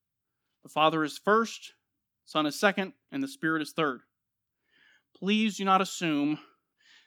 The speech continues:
that this is an order of being in the sense that,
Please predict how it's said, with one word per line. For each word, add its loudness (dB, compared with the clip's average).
that -2
this 0
is -8
an -6
order 2
of -10
being -4
in -4
the -2
sense -4
that, 0